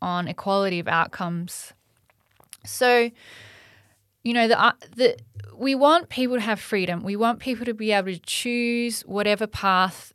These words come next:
that is right for them. We want people to under-, you know, have, um, insight into their own personality and their own preferences, and to go into whate-, whatever job they wanna do. And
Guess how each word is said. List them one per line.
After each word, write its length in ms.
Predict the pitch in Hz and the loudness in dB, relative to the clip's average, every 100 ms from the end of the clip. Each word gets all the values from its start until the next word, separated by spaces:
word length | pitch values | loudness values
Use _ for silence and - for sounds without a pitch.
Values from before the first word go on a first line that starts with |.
| - | -4
that 160 | 185 | -4
is 140 | 175 170 | -4 -2
right 260 | 175 175 - | 0 0 -4
for 160 | 196 | -8
them. 340 | 170 156 156 175 | -6 -6 -6 -8
We 100 | 180 | -6
want 220 | 202 202 | -6 -6
people 260 | 220 220 214 | -8 -6 -6
to 180 | 208 - | -6 -2
under-, 300 | 208 202 208 208 - | -2 0 -2 -4 -8
you 120 | 196 | -8
know, 120 | 185 | -6
have, 500 | 175 208 208 208 - - | -4 0 0 0 -4 -8
um, 420 | 185 180 170 165 165 - - - | -2 -2 -2 -6 -12 -18 -20 -6
insight 420 | 220 220 233 208 | -2 0 4 2
into 260 | 190 202 196 | 2 -10 -6
their 180 | 196 - | -2 -2
own 160 | 190 | -2
personality 840 | 185 196 180 185 170 160 165 170 170 | -4 -4 -4 -4 -2 -2 -2 -4 -4
and 120 | 170 | -4
their 120 | 160 | -4
own 200 | 190 196 | -4 -4
preferences, 800 | - 165 - 180 - 170 165 - - - - 185 | -4 -4 -4 -8 -8 -10 -10 -12 -16 -20 -14 -12
and 100 | 175 | -10
to 100 | 185 | -2
go 220 | 196 190 | 2 2
into 300 | 196 190 185 | 0 -6 -8
whate-, 220 | 180 175 - | -4 -6 -4
whatever 440 | 185 180 180 180 | -4 0 0 -2
job 440 | 175 175 170 165 - - _ - | -4 0 0 0 -6 -20 _ -6
they 120 | 175 | -4
wanna 240 | 180 190 | -2 -4
do. 260 | 233 311 165 - - - _ _ _ _ | -2 0 0 -6 -20 -20 _ _ _ _
And 440 | 190 185 185 180 | -2 0 -2 -4